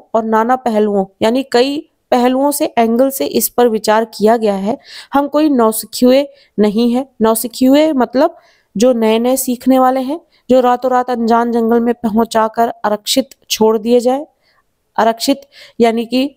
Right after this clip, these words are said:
जो, जिनकी रक्षा में, जो रक्षा में ना हो।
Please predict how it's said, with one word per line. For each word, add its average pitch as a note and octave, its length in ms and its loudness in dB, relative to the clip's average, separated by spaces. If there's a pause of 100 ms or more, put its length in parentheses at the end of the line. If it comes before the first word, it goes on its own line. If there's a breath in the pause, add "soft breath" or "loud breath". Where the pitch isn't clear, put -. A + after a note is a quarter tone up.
(120)
जो, A#3 300 2
जिनकी A#3+ 380 0
रक्षा A3 360 0
में, A#3 280 -2 (120)
जो G#3 160 2
रक्षा G#3+ 360 -2
में A#3 140 -2
ना A#3 120 2
हो। A3+ 300 -4